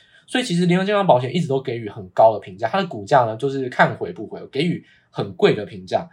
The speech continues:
它高达二十五倍的高本益比，就来自于说它的复合年成长率是很稳的，而且疫情前后根本没差。但是二零二三年其实一次、两次、三次，已经三季都缴出明显低于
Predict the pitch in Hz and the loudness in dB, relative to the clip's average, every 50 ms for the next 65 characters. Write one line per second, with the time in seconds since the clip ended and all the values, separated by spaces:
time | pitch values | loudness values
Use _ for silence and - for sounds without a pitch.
0 | _ _ _ - - - - 190 202 170 139 127 - - 185 170 - - 131 113 | _ _ _ -8 -2 4 6 8 8 8 6 4 2 2 2 2 2 -2 -6 -8
1 | 98 98 127 117 101 101 98 92 - 107 110 113 107 92 95 101 95 - - - | -6 -4 -2 -2 -2 -2 -6 -4 0 0 0 0 -2 -8 -12 -12 -16 -16 -20 -20
2 | _ _ _ _ _ _ _ - 220 208 185 180 180 202 160 143 160 151 170 143 | _ _ _ _ _ _ _ 0 6 8 8 8 6 4 2 2 4 6 6 6
3 | - - 175 143 117 107 107 110 - 120 117 110 95 104 113 113 120 139 147 - | 6 4 0 0 0 -2 -8 -8 -8 -4 -4 -4 -4 -4 -8 -10 -8 -8 -8 -8
4 | - - - 110 98 113 127 131 127 180 175 170 - 113 131 120 - - _ _ | -8 -6 -6 -6 -6 -4 -4 -4 -4 -4 -4 -8 -6 -2 -2 -2 -2 -4 _ _
5 | _ - 185 170 151 127 120 - - - - 147 123 110 - 165 165 147 107 101 | _ -6 -6 -4 -4 -6 -6 -6 -8 -4 -2 -2 -2 0 0 0 0 0 0 -2
6 | 95 90 90 90 - - - 98 90 87 - _ _ _ _ _ - - - - | -8 -10 -10 -12 -10 -6 -4 -4 -6 -6 -12 _ _ _ _ _ -20 -20 -20 -20
7 | _ _ _ - 233 233 220 247 214 196 208 202 175 185 175 170 143 113 107 - | _ _ _ 4 6 8 8 6 6 6 4 6 8 8 8 8 6 2 -2 -4
8 | - 127 127 - - 147 - - 190 156 135 113 - 202 - - 175 139 117 - | -6 -10 -10 -6 -8 -8 -4 -2 -2 0 0 -2 -4 -6 -8 -4 -4 -2 0 0
9 | 110 113 110 - - - 117 127 156 175 175 - - 180 196 208 - 185 175 147 | 0 0 -2 -10 -14 -12 -6 -2 -2 -2 0 0 0 0 0 -2 -4 -2 0 0
10 | 147 143 131 - 117 90 90 - - 110 104 104 107 - _ _ - 123 120 143 | 0 0 2 0 0 -2 -2 -6 -10 -10 -10 -10 -12 -16 _ _ -12 -8 -4 -2
11 | 160 170 165 135 107 107 - 131 123 110 107 98 98 98 | -2 -2 -2 -4 -4 -6 -10 -10 -10 -10 -12 -12 -14 -10